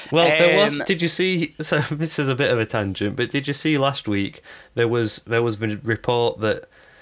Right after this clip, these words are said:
Speaker 1: Bruce Willis has become the first actor to sell the rights to his likeness? And then the next day there was, um, a statement from Bruce Willis's representative saying,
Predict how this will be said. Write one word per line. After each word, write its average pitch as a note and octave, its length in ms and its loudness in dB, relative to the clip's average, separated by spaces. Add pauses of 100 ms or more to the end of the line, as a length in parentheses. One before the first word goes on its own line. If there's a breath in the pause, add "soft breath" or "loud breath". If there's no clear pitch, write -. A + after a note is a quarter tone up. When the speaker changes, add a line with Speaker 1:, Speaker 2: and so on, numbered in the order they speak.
(260 loud breath)
Speaker 1:
Bruce C3 260 0
Willis A#2+ 320 0
has G#2 80 -4
become G#2 280 -2
the G#2 100 0
first A2+ 340 0
actor A2 260 -2
to - 60 -6
sell G#2 300 0
the G2 120 -2
rights G2 360 -2
to G2+ 260 -2
his G2+ 240 -4
likeness? G2 680 -4 (480 loud breath)
And A2 180 2
then G#2+ 160 2
the G#2 80 0
next A2 320 -2
day G2+ 360 2 (280 soft breath)
there G#2 260 0
was, G2+ 380 0 (320)
um, F#2+ 600 -2 (160)
a A2 80 -2
statement F#2+ 540 -2
from G2 320 -4
Bruce G#2 380 -4
Willis's G2 460 -4
representative F#2 800 -4
saying, F#2 440 -2